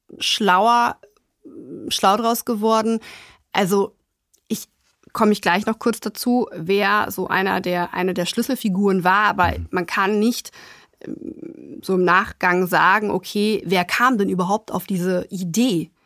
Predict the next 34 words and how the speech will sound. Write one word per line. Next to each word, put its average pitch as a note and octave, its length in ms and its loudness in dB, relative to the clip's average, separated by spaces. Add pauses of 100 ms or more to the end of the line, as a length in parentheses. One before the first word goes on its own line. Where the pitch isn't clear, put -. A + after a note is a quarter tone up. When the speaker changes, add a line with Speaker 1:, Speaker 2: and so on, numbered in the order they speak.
(120)
Speaker 2:
Mhm. D#2+ 100 -4
Speaker 1:
Weißt - 200 0
du, G#3 40 0
so, G3 160 2
wer F#3+ 80 4
kam A3+ 300 0
denn - 80 0
auf F#3 180 0
die - 180 -6
Idee, F3+ 220 0
Glykol A3 600 0
in D#3+ 160 0
den D#3+ 180 -2
Wein D#3+ 180 0
zu - 160 -8
kippen? - 380 -2
Also E3+ 160 0
da E3+ 80 2
Speaker 2:
Wahnsinn. E3+ 80 4
Speaker 1:
muss G3+ 100 2
es G3 140 -4
ja F#3 120 2
auch F3+ 100 2
irgendjemanden G3 600 2
gegeben F#3+ 400 0
haben, F#3+ 300 2
der F#3 180 0
irgendwie F#3+ 500 0 (560)
Antreiber E3 680 0
von E3 160 -2
der E3+ 100 0
ganzen E3+ 320 0
Nummer D#3+ 300 0
war. E3 260 -2